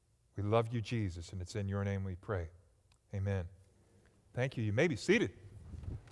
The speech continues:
You might say, "Darren, you know what? These deceptions you're talking about, dogs and lions and such, that doesn't really happen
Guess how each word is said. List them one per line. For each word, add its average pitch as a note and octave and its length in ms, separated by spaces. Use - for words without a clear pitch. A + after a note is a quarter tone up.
You F3 100
might C4+ 200
say, G#3+ 200
"Darren, C4 340
you B3+ 80
know C#4 140
what? C#4 320
These F3 300
deceptions F3+ 760
you're E3 100
talking A3 460
about, A#2+ 320
dogs D#3 420
and A#2+ 140
lions D3 380
and B2 100
such, - 260
that C4+ 240
doesn't F3+ 400
really E3 380
happen A#2 680